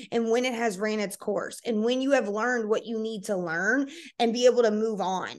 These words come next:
The problem with our generation is people don't know how to move on peacefully, to just say, "We didn't work out, we didn't mesh, our goals were not aligned." Instead, it's gotta be this drawn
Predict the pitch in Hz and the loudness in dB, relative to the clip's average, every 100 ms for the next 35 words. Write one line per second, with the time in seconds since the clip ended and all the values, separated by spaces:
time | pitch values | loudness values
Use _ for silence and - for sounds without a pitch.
0 | - 262 - 233 - 262 302 415 415 262 | -16 -14 -6 -4 2 4 4 4 4 2
1 | 247 190 233 247 254 233 202 196 214 285 | 2 2 6 6 4 -4 -4 -6 -4 -2
2 | 208 - 294 349 359 294 254 254 220 214 | -2 -2 -2 0 0 -2 -2 0 0 0
3 | 220 190 202 202 190 233 208 - 165 - | 0 0 0 -2 -4 -8 -8 -6 -8 -8
4 | - 269 302 - 269 285 277 - 262 262 | -12 -16 -14 -4 -2 -2 -2 -2 0 0
5 | 196 254 285 269 233 226 226 226 226 190 | -2 -2 -2 -2 2 2 2 2 0 0
6 | - - 220 - 233 262 294 233 214 233 | -4 -12 -18 -6 -4 0 0 0 0 0
7 | 233 185 - 240 233 240 208 233 269 277 | 0 -4 -6 2 2 4 4 6 6 2
8 | 220 240 226 226 190 190 208 196 92 - | -2 -2 0 0 0 -2 -2 -4 -8 -14
9 | - 190 - 254 - 311 294 277 233 254 | -18 -12 -2 -2 0 0 4 2 2 0
10 | 240 226 220 202 - - 220 233 254 262 | 0 -2 -2 -2 -4 -4 -2 0 0 0